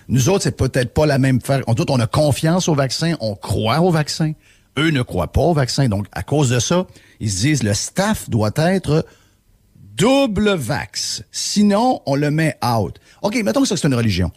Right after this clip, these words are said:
Mais là, tu t'assois et tu regardes l'état de tes hôpitaux en ce moment à travers le Québec et de ton système en général.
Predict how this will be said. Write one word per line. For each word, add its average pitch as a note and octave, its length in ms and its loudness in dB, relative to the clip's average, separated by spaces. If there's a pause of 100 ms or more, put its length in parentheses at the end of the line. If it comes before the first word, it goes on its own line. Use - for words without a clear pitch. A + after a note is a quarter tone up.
(340)
Mais - 60 0
là, C4 100 4
tu - 140 -8
t'assois C#3 580 0
et A2 80 -2
tu - 160 -4
regardes A#2+ 440 0
l'état C3+ 520 0
de C#3 120 -4
tes A2+ 260 0
hôpitaux C#3+ 440 0
en G2+ 100 0
ce - 100 -6
moment G#2+ 260 2
à A#2 120 -2
travers B2 300 0
le G#2+ 120 2
Québec G#2 320 -2
et - 100 -8
de G#2 60 2
ton G#2+ 160 2
système C3 480 0
en G2 100 2
général. E2+ 520 0